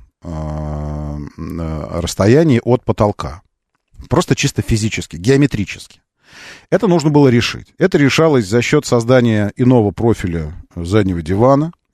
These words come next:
Э, он, ну, как бы его пришлось переработать вообще. Это не задний диван от Весты, который просто обшили новой кожей. Нет, это, э, конструкционно, эргономически совершенно другой диван.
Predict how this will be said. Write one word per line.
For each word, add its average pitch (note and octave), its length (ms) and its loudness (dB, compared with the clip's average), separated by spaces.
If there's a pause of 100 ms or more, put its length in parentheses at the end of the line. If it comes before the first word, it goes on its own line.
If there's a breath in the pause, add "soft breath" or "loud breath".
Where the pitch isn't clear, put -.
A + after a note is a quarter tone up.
(760 soft breath)
Э, G#2 520 2
он, A2+ 920 -2
ну, C#3+ 160 2
как B2 160 0
бы A#2+ 80 4
его C#3 160 6
пришлось B2+ 340 0
переработать A2 540 2
вообще. G#2 300 -2
Это A#2 200 2
не C3+ 200 4
задний G#2 340 0
диван G2 340 0
от F2+ 120 -6
Весты, C#3+ 280 2
который G2+ 320 -2
просто B2 320 0
обшили G#2 300 0
новой F2+ 280 -2
кожей. - 380 -14
Нет, E2 280 -10
это, A#2+ 300 0
э, G2 380 0
конструкционно, D3 680 0
эргономически A2 800 0
совершенно G#2+ 360 0
другой F#2 260 -2
диван. D2 280 -10